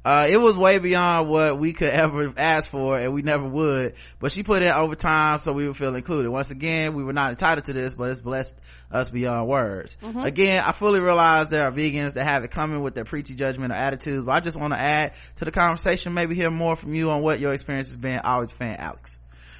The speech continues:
Speaker 1: Well, first of all, thank you for writing in, Alex.
Speaker 2: Thank you, baby.
Speaker 1: Uh, second of all, I think I've been keeping it light on the vegans.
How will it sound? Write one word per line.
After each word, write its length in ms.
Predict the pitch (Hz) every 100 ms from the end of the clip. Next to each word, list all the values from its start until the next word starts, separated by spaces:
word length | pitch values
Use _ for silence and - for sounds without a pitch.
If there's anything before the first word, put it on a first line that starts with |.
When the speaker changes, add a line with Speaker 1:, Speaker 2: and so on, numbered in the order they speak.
| -
Speaker 1:
Well, 80 | -
first 220 | 240 190
of 80 | 160
all, 160 | 151 143
thank 160 | 202 180
you 80 | 143
for 60 |
writing 240 | 123 95 98
in, 60 | -
Alex. 380 | 87 95 -
Speaker 2:
Thank 160 | 247 254
you, 60 | 175
baby. 260 | 180 175 - - - - -
Speaker 1:
Uh, 240 | 160 156
second 320 | 151 214 285 254
of 100 | 208
all, 460 | 208 208 202 - 113
I 200 | - 160
think 240 | - 208 196
I've 120 | 202
been 120 | 202
keeping 240 | 214 180 151
it 60 |
light 220 | 135 247
on 120 | 254 151
the 80 |
vegans. 580 | 135 143 113 113 - -